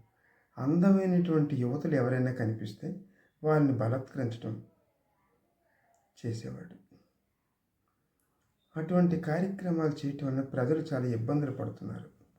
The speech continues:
ఈ ప్రజల తాలూకా మొర వినేది ఎవరూ లేరు. అప్పుడు దేవుడే ప్రత్యక్షమయ్యారేమో అనేటువంటి అనుకునే అంట-, అనుకు-, అనుకుందాం.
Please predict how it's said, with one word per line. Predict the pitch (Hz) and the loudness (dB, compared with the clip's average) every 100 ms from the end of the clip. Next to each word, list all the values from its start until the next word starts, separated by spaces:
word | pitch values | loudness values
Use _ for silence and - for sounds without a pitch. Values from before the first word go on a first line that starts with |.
| _ _ _ _ _ _ - - - - | _ _ _ _ _ _ -20 -20 -16 -2
ఈ | 180 180 | -2 -2
ప్రజల | - 156 143 175 202 | 0 2 4 2 2
తాలూకా | 196 175 156 - 135 113 113 113 | 4 4 4 4 2 2 0 -4
మొర | - 127 127 127 156 | -4 0 2 2 2
వినేది | 156 139 135 139 139 | 2 2 2 2 2
ఎవరూ | 107 117 120 | 2 0 -2
లేరు. | 107 113 120 127 - _ _ _ _ _ _ _ - | -2 -4 -6 -10 -18 _ _ _ _ _ _ _ -10
అప్పుడు | 135 156 147 117 135 - - _ _ _ - | -4 0 0 0 -4 -10 -18 _ _ _ -18
దేవుడే | 127 135 143 185 185 190 208 240 - - - | -4 2 6 6 6 6 6 4 2 -14 -14
ప్రత్యక్షమయ్యారేమో | 135 - 180 175 170 165 156 151 143 139 135 113 117 - _ _ _ 123 | -14 -6 -4 -4 0 2 6 6 4 4 2 0 -4 -14 _ _ _ -2
అనేటువంటి | 135 143 139 135 131 135 120 | 0 2 2 0 0 -2 -2
అనుకునే | - 127 127 135 131 120 - - _ - | -2 -4 -2 -2 0 -2 -6 -14 _ -6
అంట-, | 147 143 151 | -2 -2 -4
అనుకు-, | - 151 139 - 143 139 143 | -6 -4 -6 -4 -4 -4 -4
అనుకుందాం. | 143 143 147 131 113 | -4 0 2 2 0